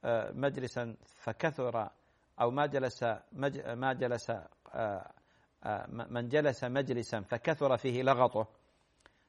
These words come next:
فقال قبل أن يقوم: 'سبحانك اللهم وبحمدك، أشهد أن لا إله إلا أنت، أستغفرك وأتوب إليك، إلا كفر الله عنه ما كان في هذا المجلس.'" والمعنى بأن الإنسان إذا جلس مجلساً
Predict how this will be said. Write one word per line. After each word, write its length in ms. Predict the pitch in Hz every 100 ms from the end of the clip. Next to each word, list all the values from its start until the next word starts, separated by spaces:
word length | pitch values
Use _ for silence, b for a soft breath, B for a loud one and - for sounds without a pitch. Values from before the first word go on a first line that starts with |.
| -
فقال 380 | 135 - 185 175
قبل 320 | 190 185 160
أن 140 | 151
يقوم: 460 | 143 143 - 110 - _ _ _ _ -
'سبحانك 580 | 131 120 160 165 143
اللهم 440 | 147 143 131 147 139
وبحمدك، 760 | 127 123 113 139 92 76 _ _ _ _ _ _ _ _ _ _ -
أشهد 340 | 110 - 151
أن 180 | 135 127
لا 220 | 131 139
إله 440 | 127 127 120 113 127
إلا 240 | 117 107
أنت، 120 | 92 -
أستغفرك 760 | 156 - 151 123 131 113 -
وأتوب 580 | 120 147 147 143 123 113
إليك، 400 | 120 156 180 - _ _ _ _ -
إلا 180 | 330 196
كفر 380 | 151 160 - 143
الله 300 | 143 147 127
عنه 220 | 135 131
ما 140 | 131 123
كان 280 | - 127
في 140 | 113 117
هذا 180 | 113 107
المجلس.'" 520 | 104 73 69 - - _ _ _ _ _ _
والمعنى 720 | 123 123 131 147 165 147 151 160
بأن 340 | 160 127 135
الإنسان 460 | 123 123 - 151 135
إذا 200 | 123 113
جلس 340 | 143 143 117
مجلساً 640 | 127 131 120 107 135 175